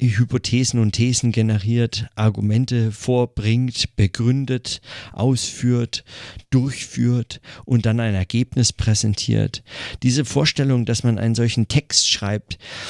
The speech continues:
diese Vorstellung, die muss sich schon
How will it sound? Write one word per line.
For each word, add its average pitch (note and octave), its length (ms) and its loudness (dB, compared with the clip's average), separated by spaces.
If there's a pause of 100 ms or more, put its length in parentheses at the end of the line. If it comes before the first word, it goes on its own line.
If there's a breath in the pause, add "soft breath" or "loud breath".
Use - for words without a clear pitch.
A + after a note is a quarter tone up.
(360 loud breath)
diese D3 480 0
Vorstellung, D3+ 500 0
die D3 100 -2
muss E3 260 2
sich - 240 -2
schon F#3+ 300 2